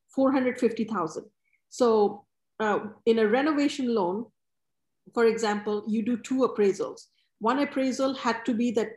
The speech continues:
what they bought it for was nine hundred thousand. Did it appraise for nine hundred? Yes.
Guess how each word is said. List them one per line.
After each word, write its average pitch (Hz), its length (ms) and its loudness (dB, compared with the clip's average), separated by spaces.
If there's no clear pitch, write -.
what 208 260 -2
they 233 140 6
bought 208 260 0
it 226 120 -2
for 240 180 0
was 202 200 2
nine 208 240 0
hundred 226 320 -2
thousand. 240 380 -2
Did 208 160 0
it 214 60 2
appraise 240 340 2
for 262 100 0
nine 254 220 0
hundred? 285 280 0
Yes. - 440 -2